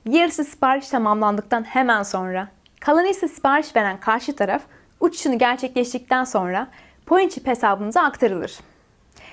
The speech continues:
Tamamladığınız siparişlerin ödemeleri Point Chip hesabınızdan banka hesabınıza transfer etmek için profil bölümündeki bakiye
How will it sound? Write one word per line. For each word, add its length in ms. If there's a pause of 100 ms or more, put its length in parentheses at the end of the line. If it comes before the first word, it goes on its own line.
(140)
Tamamladığınız 680
siparişlerin 560
ödemeleri 640 (280)
Point 240
Chip 160
hesabınızdan 800
banka 280
hesabınıza 560
transfer 420
etmek 320
için 280 (460)
profil 380
bölümündeki 680 (200)
bakiye 460